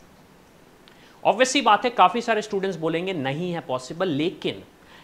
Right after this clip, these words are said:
ये चीज़ possible है राजस्थान state में through एनआरआई seats। हाँ, राजस्थान एक ऐसा स्टेट है इंडिया में जहाँ के गवर्नमेंट कॉलेज में गवर्नमेंट सीट्स तो होती हैं,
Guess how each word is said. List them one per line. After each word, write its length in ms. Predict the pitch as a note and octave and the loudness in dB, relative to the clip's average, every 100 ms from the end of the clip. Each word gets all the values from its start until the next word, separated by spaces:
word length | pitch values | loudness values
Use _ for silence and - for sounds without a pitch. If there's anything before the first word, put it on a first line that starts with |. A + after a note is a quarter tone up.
| - | -6
ये 140 | F3+ | -4
चीज़ 260 | B3 B3 B3 | -2 -4 -4
possible 500 | E3 C#3 - F3+ F#3 | -2 -2 -2 -4 -2
है 100 | F#3+ F#3 | -2 -2
राजस्थान 580 | B2+ C3+ E3+ - F#3+ F3+ | -2 -2 -6 -6 -6 -8
state 360 | - C#3+ C#3 | -6 -6 -6
में 160 | D#3+ G#3+ - | -10 -10 -10
through 260 | - A#3 B3 - | -2 -2 -4 -6
एनआरआई 400 | F3+ D3 C#3 C#3+ | -4 -2 -4 -4
seats। 500 | C3+ - G2 - - - - - - - - - - - - - - - | -8 -14 -16 -16 -20 -20 -20 -20 -20 -20 -20 -20 -20 -20 -20 -20 -20 -20
हाँ, 340 | - D3+ B2 - - - - - | -4 -2 -2 -8 -20 -20 -20 -12
राजस्थान 760 | A#2+ B2+ D3 A3+ - A3 A#3+ | 0 2 2 -2 -2 0 0
एक 320 | A#3+ - A3 A3 - | 0 0 0 0 -6
ऐसा 340 | D3 D#3 - C4 | -4 -2 4 2
स्टेट 420 | - - F3+ E3+ | 2 0 0 0
है 120 | E3 | -2
इंडिया 300 | C#3+ C3 C3 B2+ | -2 -2 -2 -2
में 200 | D#3 E3 | -4 -4
जहाँ 280 | C#3 D#3 E3+ | -4 -4 -4
के 100 | G3 | -4
गवर्नमेंट 540 | D3 C3+ D3 G#3+ D4 C#4 | 0 2 2 2 -2 -2
कॉलेज 400 | E3+ B2+ B2+ A2+ | -2 -2 -4 -8
में 180 | A#2 A#2+ - - - - - - - | -10 -10 -12 -20 -20 -20 -20 -20 -16
गवर्नमेंट 420 | B2+ D3 F#3 C4 | 2 4 4 2
सीट्स 320 | C4 B3 A#3+ - | 0 -4 -4 2
तो 100 | A3 | 2
होती 300 | D#3 - D3+ | 2 -2 -4
हैं, 180 | C#3 | -4